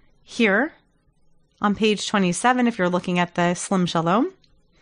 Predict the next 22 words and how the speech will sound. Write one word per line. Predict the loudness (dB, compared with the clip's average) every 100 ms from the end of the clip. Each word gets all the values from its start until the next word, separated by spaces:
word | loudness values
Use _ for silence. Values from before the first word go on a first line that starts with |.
| -20 -20 -12 0
And | 2
we | 4
go | 2
through | 0 -2
the | 0
entire | 0 0 0 2 2 0
Song | 0 0 0
of | -4
the | -8
Sea, | 0 2 2 -2 _ _ _ _ _ -20 _ -4
and | 0 2 2
we | 0 -2 0
end | 2 4 4 2 2 4
with | 4 4 2 0 -10 _ _ _ -20 _ _ _ -2
Adonai | 2 4 4 4 4
Yimloch | 2 4 2 0
Leolam | 0 2 2 2 2 2
Va'ed, | 0 2 2 2
Adonai | 2 2 4 4 4
Yimloch | 2 2 2 0
Leolam | 0 2 2 2 2
Va'ed, | 2 2 2 2 2